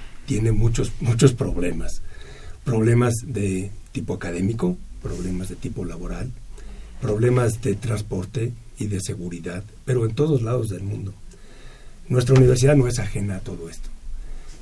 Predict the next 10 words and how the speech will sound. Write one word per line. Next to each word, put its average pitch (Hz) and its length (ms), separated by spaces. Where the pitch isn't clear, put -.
Nuestra 113 240
universidad, 110 580
además, 113 460
eh, 104 440
ha - 160
pasado 117 600
por 98 200
diferentes 127 540
procesos 98 800
de 95 440